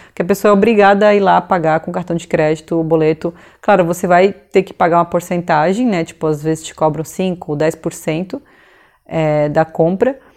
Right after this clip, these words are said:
mas pelo menos tu não vai ter que ficar cobrando da pessoa, a pessoa ter que te transferir. "Ai, mas eu não tenho esse banco. Ah, mas o ted. Ah, mas sei lá o quê. Ah, mas o comprovante." Cara, paga esses dez por cento ou cinco por cento só pra não ter essa incomodação.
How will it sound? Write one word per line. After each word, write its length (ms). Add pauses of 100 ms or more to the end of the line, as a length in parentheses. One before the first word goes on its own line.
(380)
mas 380
pelo 220
menos 240
tu 100
não 120
vai 140
ter 120
que 100
ficar 600
cobrando 400
da 60
pessoa, 640
a 40
pessoa 260
ter 100
que 120
te 60
transferir. 680
"Ai, 200
mas 200
eu 80
não 120
tenho 220
esse 180
banco. 500
Ah, 180
mas 180
o 60
ted. 580
Ah, 140
mas 220
sei 140
lá 60
o 80
quê. 380
Ah, 180
mas 220
o 60
comprovante." 760 (460)
Cara, 340 (200)
paga 260
esses 240
dez 240
por 180
cento 380
ou 40
cinco 300
por 180
cento 280
só 100
pra 120
não 100
ter 100
essa 160
incomodação. 800